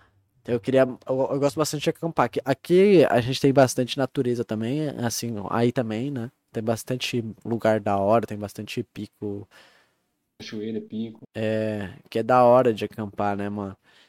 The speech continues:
Speaker 1: Eu tenho essa brisa de, sabe, simplão, pá. Mas você tem uma pira que você curtiria ter um conforto a mais no meio do mato?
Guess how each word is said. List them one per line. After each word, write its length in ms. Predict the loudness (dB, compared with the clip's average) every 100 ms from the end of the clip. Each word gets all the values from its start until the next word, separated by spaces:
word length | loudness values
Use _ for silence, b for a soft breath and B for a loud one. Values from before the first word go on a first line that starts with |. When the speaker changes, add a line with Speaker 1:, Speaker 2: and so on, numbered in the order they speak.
| b
Speaker 1:
Eu 100 | -12
tenho 240 | -6 -4 -4
essa 220 | -2 -4
brisa 500 | -4 -4 -4 -4 -10
de, 640 | -10 -10 -10 -10 -12 -14 _ _ _ _ _ _ _ _ _ _ -10
sabe, 400 | 0 0 0 -6
simplão, 720 | -6 -8 -10 -4 -2 -2 -4 -6
pá. 280 | 2 4 2 B B B
Mas 220 | -2 0
você 100 | 0
tem 120 | 0
uma 140 | 0 0
pira 380 | -2 2 2 2
que 140 | -2
você 500 | -4 2 4 4 0 b b b -6
curtiria 840 | 0 0 0 -2 4 6 6 6 2 -2
ter 720 | 2 4 4 2 0 -2 -6 _ _ _ _ _ _
um 120 | -6 -4
conforto 760 | 0 0 0 0 6 6 8
a 80 | 2
mais 440 | 4 2 2 0 -4
no 140 | -4
meio 180 | -2 0
do 100 | 0
mato? 520 | 2 2 2 _ -20